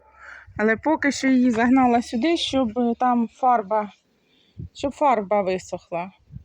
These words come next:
Та, що я пофарбувала. Висохне, бо спочатку я красила так, з нею вона бігала, уступила, там порозвозила ту краску.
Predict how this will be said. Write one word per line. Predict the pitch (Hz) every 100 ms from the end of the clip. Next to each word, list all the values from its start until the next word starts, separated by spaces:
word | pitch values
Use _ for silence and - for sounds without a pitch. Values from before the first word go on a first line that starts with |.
| - - - _ -
Та, | 202
що | 190 196
я | 185
пофарбувала. | 190 202 202 190 185 202 180 165 180 _ _ - - _
Висохне, | 240 320 339 233 - 214 202
бо | 196 220 226 226 226 220 220
спочатку | 220 - 233 277 254 -
я | 240 233
красила | 240 247 247 247 240
так, | 277 339 277
з | 214
нею | 262 311 302 311 320 - - - -
вона | 220 226 254 262
бігала, | 233 302 294 294 285
уступила, | - 220 - - 277 - 320 311 302
там | 294 262
порозвозила | 254 262 269 233 269 240 240 233
ту | 233
краску. | 320 339 349 - 269